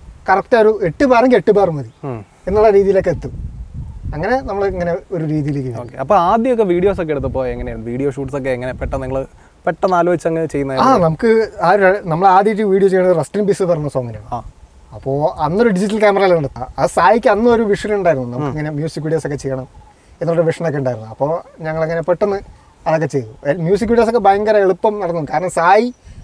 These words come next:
Speaker 1: ഒരു വലിയ hip hop music ഫാനാണ്.
Speaker 2: ഉം.
Speaker 1: അവന് നമ്മളെപ്പോലെ തന്നെ കുറച്ച് ഈസ്റ്റ് കോസ്റ്റ്
Speaker 2: ഉം.
Speaker 1: അനുഭാവിയാണ്.
Speaker 2: ഉം.
Speaker 1: അപ്പോ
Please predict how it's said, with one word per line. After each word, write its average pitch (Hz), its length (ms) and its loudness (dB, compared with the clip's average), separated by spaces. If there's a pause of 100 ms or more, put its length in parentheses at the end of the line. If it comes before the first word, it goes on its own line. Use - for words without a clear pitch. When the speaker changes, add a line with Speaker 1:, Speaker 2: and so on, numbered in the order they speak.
Speaker 1:
ഒരു 196 100 6
വലിയ 190 340 2
hip 185 260 -2
hop 185 160 0
music 170 280 -6
ഫാനാണ്. 127 260 -4 (120)
Speaker 2:
ഉം. 147 140 -4 (320)
Speaker 1:
അവന് 185 260 4
നമ്മളെപ്പോലെ 190 580 2
തന്നെ 180 180 -2
കുറച്ച് 175 240 -4
ഈസ്റ്റ് 185 240 -4
കോസ്റ്റ് 196 280 2 (920)
Speaker 2:
ഉം. 165 100 0
Speaker 1:
അനുഭാവിയാണ്. 196 560 4
Speaker 2:
ഉം. 151 100 -4
Speaker 1:
അപ്പോ 180 300 4